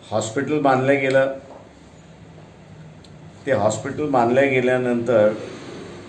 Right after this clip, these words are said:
तिथे असणारे पीडब्ल्यूडीचे जे अधिकारी आहेत की ज्यांच्याकडे देखभाल आहे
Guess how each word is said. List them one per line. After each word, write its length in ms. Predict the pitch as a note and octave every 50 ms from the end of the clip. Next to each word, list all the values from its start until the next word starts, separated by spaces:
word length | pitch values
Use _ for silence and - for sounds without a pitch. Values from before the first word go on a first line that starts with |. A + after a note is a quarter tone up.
| - - - - - - - - - - - - - - - - - - - -
तिथे 220 | A#2 A#2 - C#3+
असणारे 440 | D3 D3 C#3+ - - C#3 C3+ C#3+ D#3
पीडब्ल्यूडीचे 920 | D#3 D#3 C#3 C3+ C3 C3+ C3 - C3 C#3+ C#3+ C3+ C#3 C3+ A#2+ B2 C3+ C#3 C3+
जे 80 | C3+ C3+
अधिकारी 560 | B2 A2+ - A2 G#2+ A#2 A#2+ B2 C3 C3+ A#2+
आहेत 140 | G#2+ - - - - - - - - - - - - - - - - - - - - - - - -
की 80 | A2+
ज्यांच्याकडे 540 | G#2 A#2+ A#2+ A#2+ A2+ A#2 C#3+ C#3 C3+ D3+ D3+ D3+
देखभाल 460 | B2+ B2 A#2 G#2+ G#2 A#2+ C3 C3+ C3
आहे 280 | A#2 A2 A2 A#2 A#2+